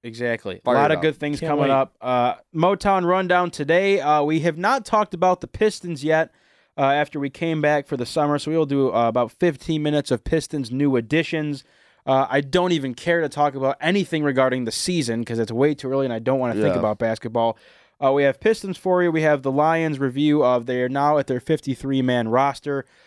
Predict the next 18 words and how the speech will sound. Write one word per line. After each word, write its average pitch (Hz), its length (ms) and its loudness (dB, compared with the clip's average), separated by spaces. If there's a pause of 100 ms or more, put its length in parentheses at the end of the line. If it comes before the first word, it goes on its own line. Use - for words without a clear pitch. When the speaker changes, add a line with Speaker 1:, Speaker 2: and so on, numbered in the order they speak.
(200)
Speaker 1:
Uh, 120 100 -6
we 120 40 -2
will 117 120 -2
talk 139 220 0
about 127 280 0
some 120 160 -8
reactions 123 540 -2
to 113 100 -10
guys 117 260 0
that 113 100 -8
were 113 120 -2
released, 123 420 0
maybe 123 200 -2
guys 117 240 0
that 117 100 -6
were 104 120 -8
not 180 280 -2
released. 156 480 -6